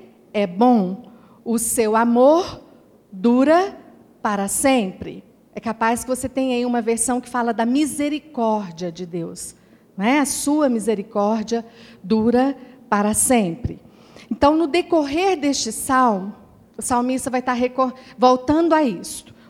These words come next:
Olha o verso oito. Verso oito diz: "Que eles deem graças ao Senhor por seu amor leal e por suas maravilhas em favor dos homens." Olha o verso de número quinze.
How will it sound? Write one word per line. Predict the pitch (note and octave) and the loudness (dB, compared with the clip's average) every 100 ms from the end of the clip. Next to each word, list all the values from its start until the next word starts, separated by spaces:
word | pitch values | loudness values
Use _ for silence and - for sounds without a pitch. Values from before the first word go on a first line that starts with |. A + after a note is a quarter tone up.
| - | 4
Olha | C#4+ D#4+ | 6 6
o | |
verso | D4+ C#4+ C#4+ - D4+ | 4 2 2 0 2
oito. | C4+ A#3+ F3+ E3 - E3+ F3 - _ _ _ _ | 6 6 4 0 -6 -10 -10 -20 _ _ _ _
Verso | F#3 G#3 A3 B3 | -2 -2 0 2
oito | A#3 A#3+ B3 | 2 2 -2
diz: | G3+ A3+ G3+ E3 - - - _ _ _ _ - | -4 -2 -2 -4 -8 -10 -14 _ _ _ _ -6
"Que | A#3 | 2
eles | A3 B3+ D4+ D#4+ B3+ | 4 6 6 2 4
deem | A#3 A#3 A#3 G#3+ | 4 4 2 0
graças | G#3 F#3+ G3+ - F3+ | 0 0 0 -4 -4
ao | F#3+ | -2
Senhor | F#3+ - G#3 G#3+ B3+ D#4 - | -2 -2 0 2 4 4 0
por | - B3+ - - - - | -2 -4 -4 -20 -20 -14
seu | - - C#4+ | -8 2 4
amor | C4+ A3 G#3+ G#3+ | 6 4 2 2
leal | G3 F3+ F#3+ A#3 D4 E4 - - - | 2 0 2 4 2 0 -8 -20 -4
e | B3 | -2
por | C4 B3 | 2 0
suas | - C4+ C4 | 2 2 4
maravilhas | A#3+ G#3 G3+ F#3 G#3 C#4 D4+ C#4+ A#3 | 2 2 0 0 0 0 2 2 2
em | |
favor | A#3 G#3+ G3 A3+ D4 E4+ F4+ - - _ | 0 -2 0 4 4 4 -2 -14 -20 _
dos | G3 C4+ A3 | -2 -2 2
homens." | C#4 C4 F3+ D#3+ F#3 - - - - _ | 4 4 2 -4 -10 -10 -10 -12 -20 _
Olha | - D4+ | 2 2
o | |
verso | D4 D4+ D4+ C#4+ | 4 2 0 -2
de | B3 | 0
número | C#4+ C#4+ C#4 | 2 4 2
quinze. | C#4+ D#4 B3+ F3 E3+ F3 | 0 2 2 -2 -8 -14